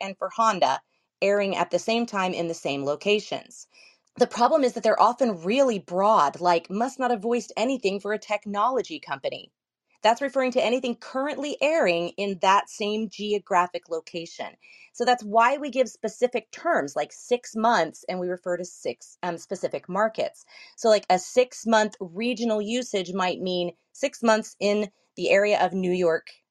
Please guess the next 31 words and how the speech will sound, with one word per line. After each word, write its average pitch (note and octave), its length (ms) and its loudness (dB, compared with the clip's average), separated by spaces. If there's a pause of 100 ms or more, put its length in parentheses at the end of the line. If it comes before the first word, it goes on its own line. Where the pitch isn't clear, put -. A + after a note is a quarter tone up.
(140)
State, - 560 -4
or F3 120 0
six C4 360 -4
months G#3+ 400 -2
in F3+ 160 0
a D#3+ 80 -2
six-state - 680 -6
area, D3+ 460 -2
or D#3+ 140 -4
six - 340 -10
months G3+ 260 -6
in F3+ 320 -8
one F#3 340 -4
state. - 500 -8 (360)
And F#3 140 0
you'll G3 120 4
see A#3+ 280 -2
that G#3+ 220 4
on F#3+ 100 -2
the F3+ 80 -4
G F3+ 160 -6
V F3 160 0
A D#3+ 220 4
rate F3 260 0
guide D3 240 0
where D#3 100 -8
they'll D3 140 -4
talk E3 300 -4
about D#3 240 -4
what D#3 240 -2
is D3+ 180 -10